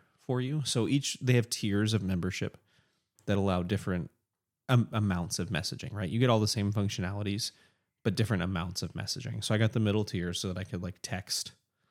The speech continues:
while I was out of cell phone service, but it all comes through your phone. If you use the app, it's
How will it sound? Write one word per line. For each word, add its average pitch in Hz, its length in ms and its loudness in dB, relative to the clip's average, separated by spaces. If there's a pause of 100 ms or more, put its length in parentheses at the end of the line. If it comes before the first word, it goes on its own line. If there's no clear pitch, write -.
(720)
while 104 240 0
I 90 80 0
was 90 340 -2
out 101 120 -2
of 92 100 -4
cell 90 200 -4
phone 90 200 -4
service, 90 380 -4 (340)
but 127 100 6
it 123 60 6
all 135 120 6
comes 135 260 2
through 135 80 0
your 117 80 0
phone. 95 260 -4
If 113 120 -2
you 120 80 2
use 127 260 2
the 123 220 -4
app, 110 340 0 (3000)
it's 85 340 -4